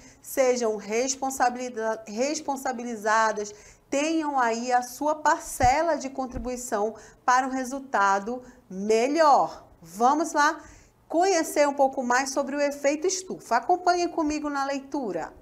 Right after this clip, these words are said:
O efeito estufa é um fenômeno natural que permite que parte da energia solar que atinge a Terra permaneça na atmosfera,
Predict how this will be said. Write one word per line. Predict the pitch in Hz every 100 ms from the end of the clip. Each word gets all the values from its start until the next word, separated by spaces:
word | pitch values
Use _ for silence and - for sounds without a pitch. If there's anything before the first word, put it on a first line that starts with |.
| _ _ _ - -
O | 370
efeito | 370 302 - 208 208 262
estufa | 294 - 208 196 - 226 240 -
é | - 349
um | 359 349
fenômeno | - 330 302 320 311 302 311
natural | 277 294 370 - 320 214 196 208
que | - 320
permite | - 320 269 294 285 247
que | -
parte | 339 - - 302 453 - - 277
da | 247
energia | 233 233 226 180 185 180
solar | 175 - - 214 302 240 214 233 262 - - - -
que | - 311 370 349
atinge | 190 - - 202 180 180
a | 185 208
Terra | - - 185 185 196 233 277 - - _ _
permaneça | 359 359 403 277 294 359 311 262 262 262 311 302
na | 254 220 226
atmosfera, | 285 - - 220 226 311 - - - 214 247 269 247 185